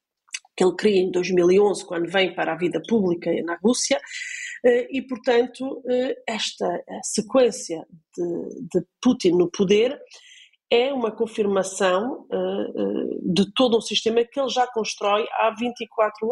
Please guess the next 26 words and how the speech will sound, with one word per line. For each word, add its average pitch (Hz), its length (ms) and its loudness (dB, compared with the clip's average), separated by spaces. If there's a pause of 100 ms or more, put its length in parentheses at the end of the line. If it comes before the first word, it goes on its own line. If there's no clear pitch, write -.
(140)
anos. 185 260 -8 (560)
Eh, 175 540 2
e 233 300 2
desde 294 340 2
que 240 80 4
a 214 40 2
guerra 208 260 0
na 202 120 2
Ucrânia 185 400 0
começou 185 340 -2
em 170 80 2
fevereiro 180 340 0
de 170 60 4
dois 165 100 -2
mil 165 180 2
e 160 80 -2
vinte 160 200 0
e 175 80 6
dois, 196 320 4 (520)
o 226 80 0
sistema 262 420 0
repressivo 226 720 -4
com-, 190 260 0 (100)
contra 214 400 2
qualquer 254 540 0
voz 196 540 -2